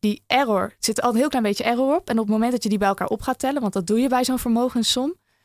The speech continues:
dan wo-, gaat die error zich uitvergroten. Dus wij denken dat het niet handig is om bij dat voetenbord te meten.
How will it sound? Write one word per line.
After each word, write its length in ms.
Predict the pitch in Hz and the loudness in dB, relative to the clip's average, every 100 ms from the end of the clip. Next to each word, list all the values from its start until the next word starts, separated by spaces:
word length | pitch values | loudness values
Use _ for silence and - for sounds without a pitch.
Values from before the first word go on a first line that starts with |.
| _ - | _ 0
dan 380 | 214 214 220 208 | 4 4 4 0
wo-, 140 | - _ | -6 _
gaat 260 | - 226 214 | -4 -2 0
die 100 | - | 0
error 220 | 220 208 | 0 0
zich 160 | 208 - | -2 -2
uitvergroten. 720 | 208 - - - 190 - - _ _ _ | -2 -2 -6 -4 -4 -6 -12 _ _ _
Dus 140 | 208 | -4
wij 140 | 185 180 | -2 0
denken 340 | 202 247 247 | 0 0 0
dat 140 | 220 220 | 0 -2
het 140 | 208 | 0
niet 200 | 220 254 | 0 2
handig 380 | 196 220 254 - | 2 2 2 0
is 220 | 202 - | -2 -2
om 340 | 202 185 185 - _ _ _ | -2 0 0 -4 _ _ _
bij 300 | - 214 196 | -8 0 2
dat 280 | 202 196 - - | 2 -4 -6 -6
voetenbord 440 | 226 196 196 190 | -6 -4 -6 -4
te 80 | 196 | -6
meten. 320 | - 208 | -6 -8